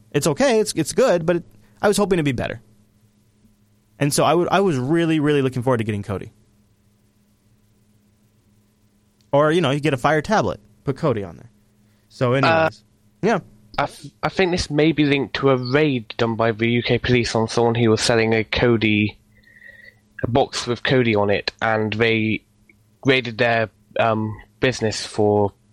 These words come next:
Speaker 2: piracy things 'cause I think they were shipping plugins that allowed you to watch things that you shouldn't be watching.
Speaker 1: Uh, Torrent Freak does an update. They say several people have pointed out that there's many other Kodi or X B M C related apps still in the Amazon App Store,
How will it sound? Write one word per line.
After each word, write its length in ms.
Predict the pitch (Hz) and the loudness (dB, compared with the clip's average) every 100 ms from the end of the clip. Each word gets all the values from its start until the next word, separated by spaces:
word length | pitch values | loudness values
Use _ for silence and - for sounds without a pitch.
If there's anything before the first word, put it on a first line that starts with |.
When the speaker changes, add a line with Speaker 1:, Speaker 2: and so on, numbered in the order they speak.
| _ - | _ -2
Speaker 2:
piracy 420 | 131 117 104 107 | 0 0 -2 -4
things 300 | 107 107 - | -2 -4 -2
'cause 240 | 113 101 | -2 0
I 140 | 107 107 | 0 0
think 240 | 151 - | -2 -2
they 80 | 113 | -2
were 100 | 110 | 0
shipping 440 | - 131 117 104 | -2 0 -2 -2
plugins 600 | - 127 113 104 101 - - - - - - | -2 -2 0 -4 -6 -12 -16 -20 -20 -20 -4
that 120 | 101 | -4
allowed 420 | 95 107 107 101 | 0 -2 0 -2
you 100 | 107 | -2
to 120 | 98 107 | -2 0
watch 260 | 110 - | 0 0
things 220 | - 98 | -4 -4
that 60 | 85 | -2
you 60 | 82 | -2
shouldn't 300 | - 107 78 | -2 -2 0
be 100 | 101 | 0
watching. 420 | 101 - - 98 - _ _ _ _ _ _ _ _ _ _ - _ | 0 0 -4 -4 -10 _ _ _ _ _ _ _ _ _ _ -20 _
Speaker 1:
Uh, 520 | - 135 123 120 113 - | 0 2 2 0 -2 -4
Torrent 280 | - 160 165 | -2 0 0
Freak 200 | - 143 | -2 0
does 180 | 143 127 | 0 0
an 60 | |
update. 320 | 127 135 156 127 | 0 0 0 0
They 100 | 131 | -2
say 160 | 131 | -2
several 280 | 120 139 143 | 0 0 0
people 260 | 151 139 123 | 0 0 -2
have 100 | - | 0
pointed 220 | 139 127 | 0 2
out 200 | 123 127 | 0 0
that 140 | 135 | -2
there's 220 | 123 117 | 0 -2
many 240 | 110 143 135 | 0 0 0
other 260 | 120 135 | 0 0
Kodi 420 | 127 139 123 135 123 | -2 -2 0 0 0
or 60 | 92 | 0
X 180 | 117 | -4
B 140 | - 135 | -2 -2
M 100 | 123 | 0
C 220 | - 127 | -2 -2
related 460 | 120 110 110 123 120 | 0 0 0 0 0
apps 300 | 107 139 - | 0 -2 -4
still 420 | - - 127 143 | -4 0 0 0
in 300 | 131 131 123 | 0 0 0
the 280 | 113 104 98 | 0 0 0
Amazon 420 | 117 120 113 107 | 0 0 0 0
App 160 | 139 | -2
Store, 240 | - 208 | 0 -2